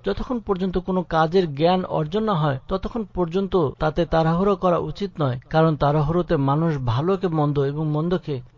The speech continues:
ভালো মনে করে। আরবি প্রবাদ আছে, "ইনলাম তাস্তাজিল তাসিল", অর্থাৎ যদি তুমি তাড়াহুড়ো না করো,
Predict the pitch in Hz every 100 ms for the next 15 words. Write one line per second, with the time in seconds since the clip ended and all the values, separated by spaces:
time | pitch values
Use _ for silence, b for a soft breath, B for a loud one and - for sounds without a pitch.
0 | 135 110 160 185 185 151 127 131 120 -
1 | - 165 214 226 247 - 208 247 208 147
2 | 131 117 120 - 196 208 220 220 220 196
3 | - 220 196 175 220 247 - 196 - 151
4 | 120 135 - 170 214 170 190 185 220 196
5 | - 147 151 175 214 196 135 131 190 202
6 | 165 127